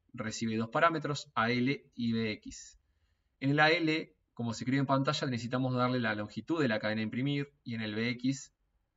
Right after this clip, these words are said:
eh, básicamente necesitamos pasarle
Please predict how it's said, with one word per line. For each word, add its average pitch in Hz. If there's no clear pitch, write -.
eh, 101
básicamente 113
necesitamos 107
pasarle 110